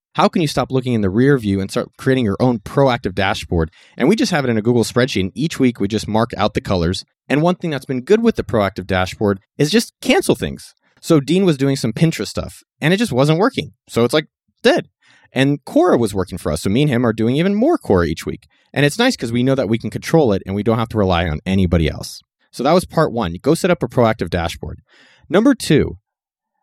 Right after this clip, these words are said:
the one meeting that you're likely not doing. And this title of it is horrible. It's a board meeting. It's two things that sound really bad, boring and meat. So <laughs> let me tell you the story from this one.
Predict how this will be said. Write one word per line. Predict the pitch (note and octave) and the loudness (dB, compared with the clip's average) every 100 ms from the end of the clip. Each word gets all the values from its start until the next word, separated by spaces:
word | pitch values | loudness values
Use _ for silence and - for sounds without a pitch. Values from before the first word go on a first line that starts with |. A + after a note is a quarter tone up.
| _ | _
the | A2+ D3+ | 0 0
one | B2+ C#3+ A#3 A3 | 2 -2 -2 -2
meeting | F3 D3+ | -4 -6
that | A2+ A2+ | -4 -2
you're | A#2+ A#2+ | 0 0
likely | A#2 A#2+ D3+ F3+ C#3+ | 0 0 0 -2 0
not | B2+ B2 | -2 -2
doing. | A#2 G#2 F#2 | 0 0 2
And | C3 D#3+ | 0 0
this | A#3+ - | -2 -4
title | - G3 A3+ | -2 0 2
of | C#3 | 2
it | A#2 | 0
is | A#2 | -2
horrible. | A#2+ E3 F3+ F#2 C2 - _ _ _ _ | -2 2 2 2 -6 -12 _ _ _ _
It's | C#3+ D#3 | -6 -2
a | C#3 G2+ | -2 -4
board | A2 B2+ D#3+ F3+ G#2+ F2 _ | -6 2 4 4 2 -2 _
meeting. | G#2 G2 - - | -8 -6 -8 -4
It's | D3 | -4
two | - C4 | 2 2
things | A#3+ A3 E3+ | 4 2 2
that | B2+ - | -2 -4
sound | C#3 C3 - | -4 -4 -4
really | A2+ C3 | -2 0
bad, | G#2+ G2+ D#2+ - | 0 -2 -6 0
boring | A2+ C3+ E3 F3+ - | 4 4 4 0 -4
and | A2+ G2+ | -4 -2
meat. | A#2 B2 - - _ _ _ | -2 -2 -6 -20 _ _ _
So | - D#3 D3+ C3+ - - D3+ - | -2 2 4 4 0 -4 -8 -8
<laughs> | - _ _ - | -20 _ _ -2
let | F#3 | 0
me | A#3 | 0
tell | B3 | 0
you | G#3 | -2
the | |
story | D#3 E3+ D#3+ | -2 0 0
from | D#3 C3 | 0 -2
this | A#2+ - | -2 -2
one. | - - | -8 -10